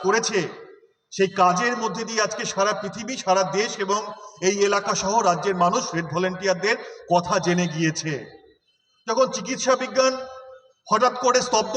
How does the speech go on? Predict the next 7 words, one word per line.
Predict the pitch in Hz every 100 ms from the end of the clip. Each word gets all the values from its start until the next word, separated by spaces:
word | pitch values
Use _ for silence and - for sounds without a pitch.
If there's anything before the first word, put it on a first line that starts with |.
| 247
হয়ে | 240
একটা | 226 -
প্রশ্নের | 220 - 247 240 240 - - - -
মুখে | 185 190 -
দাঁড়িয়ে | 196 220 247 208
গিয়েছে | 240 - 226 165 117 - - - _ _ _ _
যে | 196